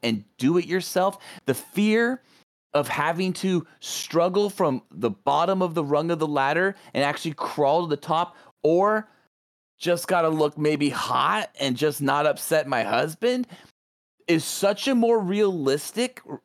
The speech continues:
response and such a more realistic, like, reaction to that situation that it was just so believable. And it's so heartbreaking 'cause as she's saying, like, "Yeah, let's do this thing that I don't wanna <laughs> ever do again,"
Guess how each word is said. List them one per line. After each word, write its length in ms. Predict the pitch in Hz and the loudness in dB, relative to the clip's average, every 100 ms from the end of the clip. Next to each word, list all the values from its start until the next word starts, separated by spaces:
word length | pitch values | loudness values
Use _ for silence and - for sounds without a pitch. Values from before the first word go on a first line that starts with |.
| _ | _
response 880 | 147 143 - - 101 127 240 - - | -4 -4 -8 -6 0 2 2 -2 -4
and 120 | 143 | -2
such 200 | 165 180 | -2 0
a 40 | 185 | 0
more 200 | 175 165 | 2 2
realistic, 680 | 165 151 151 - 185 180 - _ | 2 2 0 0 -4 -4 -14 _
like, 220 | 120 123 - _ _ _ | -2 -2 -6 _ _ _
reaction 640 | 131 131 117 120 - 202 165 | 0 2 2 0 -2 -4 -2
to 100 | 156 | 0
that 180 | 143 - | 0 0
situation 640 | 147 151 131 139 208 214 | -6 -2 0 0 0 0
that 140 | 180 113 | 2 2
it 180 | 113 | 2
was 140 | 131 123 | 2 0
just 240 | 143 120 | -2 -4
so 160 | - 123 | 0 0
believable. 600 | 110 110 139 98 87 - - - | 2 0 0 -2 -2 -2 -8 -2
And 160 | 156 | 0
it's 180 | 143 - | 0 -2
so 380 | - - 214 180 | -6 0 0 0
heartbreaking 680 | 147 180 185 165 151 143 | 0 0 0 -4 -2 -4
'cause 200 | 127 127 - - _ | -2 -2 -4 -20 _
as 240 | 165 196 196 | 0 0 0
she's 240 | 214 180 | -2 -2
saying, 260 | - 175 160 | 0 0 2
like, 240 | 143 - _ _ | 0 -2 _ _
"Yeah, 320 | 147 208 170 | 0 2 2
let's 320 | 127 156 - | 2 0 -2
do 240 | - 160 190 | -6 -2 0
this 240 | 160 151 | 0 -2
thing 220 | - 160 156 | 0 0 2
that 200 | 143 123 | 2 2
I 100 | 127 | 0
don't 260 | 135 160 | 2 0
wanna 180 | 151 156 | 2 0
<laughs> 20 | |
ever 240 | 147 160 160 | 0 0 0
do 220 | 139 156 | 0 2
again," 420 | 165 135 113 107 | 2 2 2 0